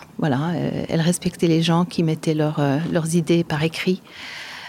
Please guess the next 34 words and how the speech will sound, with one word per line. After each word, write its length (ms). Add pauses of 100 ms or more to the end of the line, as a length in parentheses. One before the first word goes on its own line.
Elle 160
m'a 120
appris 260
beaucoup 240
de 60
choses. 360
Elle 100
m'a 140
appris, 520
euh, 420 (480)
à, 480 (460)
à 120
croire, 460
à 40
avoir 220
des 200
ambitions, 580
à 80
être 240
heureuse 300
en 100
fait. 300
J'étais 280
dans 220
un 80
milieu 320
assez 260
modeste, 560
mais 420
une 120
petite 320
fille 140
très 260
heureuse. 460